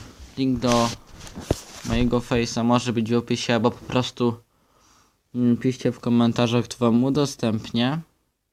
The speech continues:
I też, y, pamiętacie, że mówiłem o tym, o tym konkursie na wygranie za pierwsze miejsce myszki, za drugie nawet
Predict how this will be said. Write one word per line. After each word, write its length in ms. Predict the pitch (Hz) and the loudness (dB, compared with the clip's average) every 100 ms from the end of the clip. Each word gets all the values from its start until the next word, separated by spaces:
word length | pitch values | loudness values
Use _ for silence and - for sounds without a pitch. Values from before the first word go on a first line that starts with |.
| _ _ _ _ _ _ _ _ _ _ _ _ - | _ _ _ _ _ _ _ _ _ _ _ _ -18
I 120 | - | -16
też, 500 | 117 139 135 135 - | -6 0 0 0 0
y, 920 | 131 127 123 120 120 113 117 113 - - _ _ _ _ _ _ _ _ | 4 6 6 6 4 2 2 0 -4 -10 _ _ _ _ _ _ _ _
pamiętacie, 840 | - 117 131 131 135 - 131 123 120 | -6 0 0 2 0 2 2 4 4
że 120 | 120 | 4
mówiłem 440 | 120 120 120 117 | 4 6 4 4
o 60 | 117 | 2
tym, 420 | - 120 117 113 - _ _ _ _ _ _ _ _ _ _ _ _ _ _ _ _ _ _ _ _ _ _ _ _ _ _ _ _ _ _ _ | -2 0 0 0 -4 _ _ _ _ _ _ _ _ _ _ _ _ _ _ _ _ _ _ _ _ _ _ _ _ _ _ _ _ _ _ _
o 80 | 131 | -10
tym 180 | - 135 | -2 -2
konkursie 800 | 139 151 151 175 131 - 127 156 175 _ _ _ _ _ _ _ | 2 0 4 4 4 2 2 2 -4 _ _ _ _ _ _ _
na 260 | 123 131 131 | -2 0 2
wygranie 640 | 127 131 131 131 131 131 127 127 127 123 120 123 _ _ _ _ _ | 4 4 6 6 6 6 6 6 6 6 4 0 _ _ _ _ _
za 100 | - | -12
pierwsze 300 | 123 135 - | -4 -2 2
miejsce 440 | 131 123 120 - 98 | 4 4 0 -4 -2
myszki, 920 | 110 156 170 - - 151 147 139 127 | 0 2 0 -2 2 6 6 6 4
za 240 | 120 117 | 4 4
drugie 600 | 107 110 110 110 104 98 | 2 2 2 4 4 2
nawet 720 | 95 98 95 101 95 92 - | 2 0 0 0 -2 -4 -14